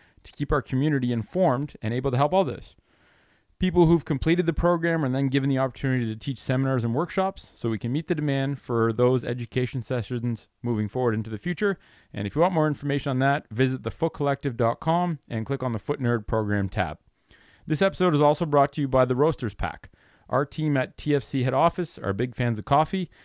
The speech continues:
and this unique Canadian company provides a subscription service that delivers you three great coffees to your door each month and gives you the story behind each of the craft roasters that each coffee comes from.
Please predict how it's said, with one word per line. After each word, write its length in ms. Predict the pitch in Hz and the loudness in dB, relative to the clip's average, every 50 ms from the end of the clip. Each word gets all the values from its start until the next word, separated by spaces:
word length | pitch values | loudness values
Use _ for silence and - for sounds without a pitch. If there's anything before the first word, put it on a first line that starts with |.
| _ _ _ | _ _ _
and 320 | - 104 107 110 117 123 135 | -4 -2 0 0 0 0 -2
this 240 | 170 180 - - | -2 -4 -6 -6
unique 300 | - 160 151 156 196 208 | -4 -2 0 0 -2 -2
Canadian 380 | - - 180 180 175 170 170 156 | -2 -2 -2 0 0 0 -2 -2
company 320 | - 160 151 139 147 147 | 0 -2 -2 -2 -2 -4
provides 560 | 135 - 135 127 139 139 135 135 139 135 123 - | -4 -4 -2 0 2 2 4 4 2 0 -2 -6
a 100 | 135 117 | -10 -8
subscription 560 | - 127 110 - - - - - - - 131 | -6 -8 -8 -6 -4 -4 -4 -2 -4 -6 -6
service 440 | - - 113 110 104 113 123 - - | -2 -2 -2 0 0 -2 -4 -6 -6
that 220 | - 127 113 104 | -4 -2 -2 0
delivers 380 | - 123 123 127 123 131 117 117 | 0 0 0 0 0 -2 -2 -2
you 120 | 117 113 | -4 -4
three 260 | - - - 165 185 | -6 -6 -6 -4 -2
great 240 | 180 170 170 170 170 | -2 0 0 -2 0
coffees 420 | - 147 127 123 - - 139 123 | -2 -2 -2 -2 -2 -6 -8 -8
to 140 | - - 131 | -6 -4 -2
your 140 | 147 185 165 | 0 0 2
door 200 | 127 127 117 110 | 2 2 2 2
each 220 | 110 104 92 - | 2 0 -2 -4
month 300 | 110 98 110 143 147 - - - _ _ _ _ - | -2 -2 -2 -4 -6 -10 -16 -20 _ _ _ _ -8
and 140 | - 117 117 | -6 -4 0
gives 200 | 131 151 139 135 | 0 0 2 2
you 60 | 147 | 0
the 100 | 131 127 | 0 -2
story 340 | - - - 135 139 156 160 | -4 -2 0 0 2 2 2
behind 320 | 147 135 123 135 127 135 - | 0 0 -2 -2 -4 -6 -6
each 160 | 160 165 - | -8 -6 -6
of 60 | 180 139 | -4 -6
the 60 | 135 | -6
craft 360 | - - - 143 143 135 - | -4 -2 0 0 0 0 0
roasters 500 | 120 135 175 165 - - 110 117 127 120 | 0 0 0 0 0 -2 -2 -2 -2 -2
that 220 | - 110 107 - _ | -2 -4 -4 -4 _
each 220 | - 120 117 - - | -6 -8 -8 -6 -4
coffee 300 | - 107 107 - 123 117 | -4 -2 -2 -4 -4 -4
comes 240 | - 165 170 160 | -2 -2 -2 -2
from. 200 | - - 92 92 | -4 -6 -8 -8